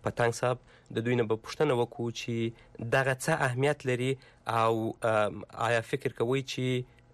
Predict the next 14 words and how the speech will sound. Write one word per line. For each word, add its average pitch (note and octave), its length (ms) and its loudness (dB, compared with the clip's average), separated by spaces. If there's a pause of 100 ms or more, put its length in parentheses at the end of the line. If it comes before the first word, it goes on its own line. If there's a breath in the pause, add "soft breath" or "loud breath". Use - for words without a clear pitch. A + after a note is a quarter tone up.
(220)
دغه B2+ 460 2 (260)
ځواکونو A2 460 -2
ته B2 220 0
ضرورت G#2+ 440 0
شته B2+ 440 0 (480 soft breath)
او، G#2 560 0
اه، G#2+ 120 0
څومره D3+ 300 2
فکر D3 240 -4
کوئ B2+ 300 0
چې - 160 -8 (100)
د A2 40 4
امریکا G#2+ 380 2
مرستې، A#2 580 0